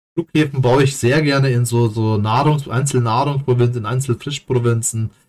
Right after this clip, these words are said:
in Einzelgas oder Einzelkohle. Ähm, wenn ich alles schon ausgebaut habe, also Kohle, die, da baue ich tatsächlich immer eine Eisenbahn, weil Eisenbahn, die, die Eisenbahn bringt ja Kohle, ähm, also bringt ja mehr Kohle, also es, also es kostet dann natürlich,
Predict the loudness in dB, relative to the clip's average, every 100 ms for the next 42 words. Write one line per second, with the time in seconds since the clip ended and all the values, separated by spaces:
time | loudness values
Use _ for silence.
0 | _ _ -8 -2 0 0 0 0 2 2
1 | 2 0 -2 -2 -6 -4 2 4 4 2
2 | _ _ _ _ _ -6 -4 -2 -2 -4
3 | -6 -2 -2 2 2 0 -2 -4 -2 -2
4 | -2 -2 -2 -2 -2 -4 0 4 6 6
5 | 2 -4 _ -6 -6 -2 -2 2 4 4
6 | 2 2 2 2 2 4 4 2 2 2
7 | 2 4 2 2 0 2 2 2 2 2
8 | 2 -2 _ _ _ _ -8 -8 -10 _
9 | _ 0 4 6 6 4 2 2 0 0
10 | 4 6 4 2 0 2 4 2 0 -2
11 | -4 -2 2 2 2 2 0 0 0 2
12 | 2 2 -4 -4 -2 -2 -2 -4 -4 -2
13 | 0 -2 0 0 0